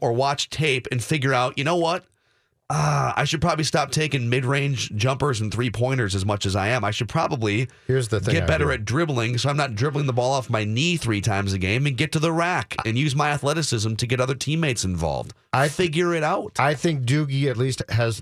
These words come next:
Speaker 2: the right idea. Get his shooting coach, who, who's not employed by the team, up here as, as soon as possible.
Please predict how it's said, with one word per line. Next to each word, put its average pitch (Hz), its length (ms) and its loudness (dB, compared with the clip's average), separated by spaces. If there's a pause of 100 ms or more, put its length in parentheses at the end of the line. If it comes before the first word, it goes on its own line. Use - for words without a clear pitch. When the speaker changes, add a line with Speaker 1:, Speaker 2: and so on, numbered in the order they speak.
Speaker 2:
the 113 100 2
right 107 240 2
idea. 101 480 2 (180)
Get 107 280 0
his 127 160 0
shooting 117 340 0
coach, 107 540 -2 (220)
who, - 180 -6
who's 113 180 2
not 110 140 2
employed 117 400 0
by 104 180 2
the 110 80 -2
team, 117 400 -2 (180)
up - 180 0
here 113 200 0
as, 95 100 -4 (200)
as 101 140 0
soon 117 200 0
as 104 80 0
possible. 90 520 -2